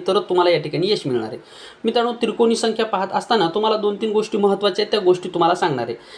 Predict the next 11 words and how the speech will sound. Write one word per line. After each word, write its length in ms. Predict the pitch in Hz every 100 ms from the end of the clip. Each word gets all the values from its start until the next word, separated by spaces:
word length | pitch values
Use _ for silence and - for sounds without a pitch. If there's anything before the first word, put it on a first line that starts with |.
| -
आता 200 | 190 226
सर्वप्रथम 520 | 233 240 240 233 240
संख्येचे 460 | - 226 214 226 -
जे 60 | 233
काही 160 | -
प्रकार 320 | - 156 190 170
असतात 220 | 143 151
त्या 140 | 170
संख्येच्या 420 | 165 196 190 226
प्रकारावर 360 | 220 202 208 208
तुम्हाला 320 | 202 185 180